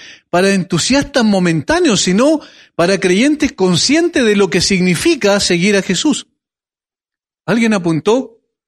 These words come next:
Jesús vio bajo la capa exterior de entusiasmo de este hombre hacia el corazón de él y se negó a acep-, aceptar su ansiosa oferta. Tú no sabes, en otras palabras, lo que estás diciendo.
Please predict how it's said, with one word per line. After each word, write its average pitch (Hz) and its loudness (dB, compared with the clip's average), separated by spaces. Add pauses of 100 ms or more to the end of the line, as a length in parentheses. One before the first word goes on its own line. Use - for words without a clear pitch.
(800)
Jesús 220 0
vio 185 2
bajo 156 -2
la 151 0
capa 226 0
exterior 190 0
de 220 0
entusiasmo 208 0
de 170 2
este 160 -4
hombre 269 2
hacia 208 0
el 196 -2
corazón 185 0
de 151 2
él - -6 (720)
y 151 -2
se 151 0
negó 147 0
a - 0
acep-, 185 -6
aceptar 151 -4
su - -6
ansiosa 131 -2
oferta. - -12 (1900)
Tú 156 -8
no 202 -2
sabes, 156 -2
en 139 -2
otras 139 -6
palabras, 135 -2
lo 120 -2
que - -16
estás 131 -4
diciendo. 110 -6